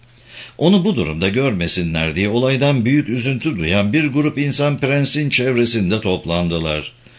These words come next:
Konuşmalar koca salonun içinde gök gürlemesini andıran bir uğultuya dönüşmüştü. Augusta savaşı kazanmış bir edayla Mickey'e baktı. Mickey hayran hayran mırıldandı. "Harika,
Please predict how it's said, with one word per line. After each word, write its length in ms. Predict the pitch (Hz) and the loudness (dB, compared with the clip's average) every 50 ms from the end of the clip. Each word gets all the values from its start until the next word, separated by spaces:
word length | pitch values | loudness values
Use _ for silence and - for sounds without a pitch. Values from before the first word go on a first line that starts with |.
| - - - - - - - | -20 -18 -18 -18 -16 -6 0
Konuşmalar 680 | 139 147 180 208 202 - 160 170 180 180 180 175 - | 2 4 4 4 4 4 4 4 4 4 4 2 2
koca 340 | - 180 196 170 123 95 90 | 2 2 2 4 2 0 0
salonun 400 | - 95 98 98 95 101 120 113 | 0 -2 -2 0 0 2 2 2
içinde 440 | 95 76 - - 87 87 87 104 110 | 2 2 0 0 0 2 2 0 0
gök 360 | 98 110 147 165 160 160 - | 2 2 0 0 0 -2 -2
gürlemesini 600 | 143 147 139 139 143 139 143 139 - 143 147 151 | -2 0 0 0 0 0 0 0 0 0 0 0
andıran 440 | 147 143 139 135 135 147 143 131 123 | 0 0 0 0 0 0 0 2 2
bir 120 | 143 139 | 2 2
uğultuya 640 | 117 85 120 120 123 120 117 117 - 101 101 110 107 | 0 2 2 2 4 2 2 0 0 0 2 2 2
dönüşmüştü. 800 | 98 95 95 92 87 - 82 90 87 82 - - 87 85 87 87 - _ _ _ - _ _ - - - - - - - - - | 2 2 2 2 0 0 -2 -2 -4 -4 -2 -2 -2 -2 -2 -4 -8 _ _ _ -20 _ _ -20 -20 -20 -20 -20 -20 -14 -6 -2
Augusta 500 | 85 87 82 78 101 104 - - 95 95 | 0 0 0 0 0 -2 0 0 -2 -2
savaşı 460 | - 92 87 87 92 92 95 104 80 | -2 -2 0 0 0 0 0 0 0
kazanmış 580 | 92 98 92 101 101 101 104 127 139 - 101 | -2 -2 0 0 0 0 2 2 2 2 2
bir 100 | 120 120 | 2 0
edayla 520 | 113 113 113 113 123 127 127 120 123 127 127 | 2 0 0 0 0 0 2 2 2 0 0
Mickey'e 520 | 120 135 151 147 - 107 95 90 85 80 | 0 0 -2 -2 -2 0 0 2 2 0
baktı. 540 | 78 80 85 78 - - 78 78 78 78 76 - - - - - - - - - - - - | 0 -2 -4 -4 -6 -6 -4 -4 -4 -4 -6 -8 -14 -20 -20 -20 -20 -20 -20 -20 -20 -14 -6
Mickey 300 | - 160 214 - - 214 | 0 0 2 2 2 2
hayran 480 | 185 170 180 175 156 156 190 196 185 151 | 4 6 6 4 4 4 2 2 2 2
hayran 380 | 120 92 82 78 82 82 82 80 | 0 0 -2 -2 -4 -4 -4 -2
mırıldandı. 600 | 82 82 78 78 80 73 76 76 73 73 73 73 | -4 -2 -2 -4 -4 -4 -4 -4 -4 -4 -4 -4
"Harika, 640 | 87 98 90 82 78 71 76 71 - 73 64 62 | -2 0 0 0 0 0 -4 -4 -4 -4 -6 -6